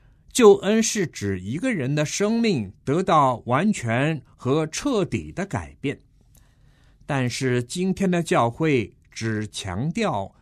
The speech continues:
借着相信耶稣，我们的罪得到赦免。当然，这是真实的。但是如果讲到的内容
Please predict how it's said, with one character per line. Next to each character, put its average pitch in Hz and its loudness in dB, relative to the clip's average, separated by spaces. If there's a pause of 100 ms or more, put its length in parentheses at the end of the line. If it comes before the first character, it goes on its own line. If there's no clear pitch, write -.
(140)
借 226 -2
着 117 -4
相 190 -2
信 143 -4
耶 180 4
稣， 202 2
我 110 -4
们 98 -4
的 127 -4
罪 170 -2
得 123 -4
到 170 0
赦 220 -2
免。 92 -4 (760)
当 165 0
然， 113 0
这 139 -4
是 110 -4
真 165 -2
实 101 -6
的。 101 -6 (1300)
但 208 2
是 175 0
如 233 0
果 143 2
讲 104 -2
到 190 -2
的 131 -2
内 190 0
容 95 -6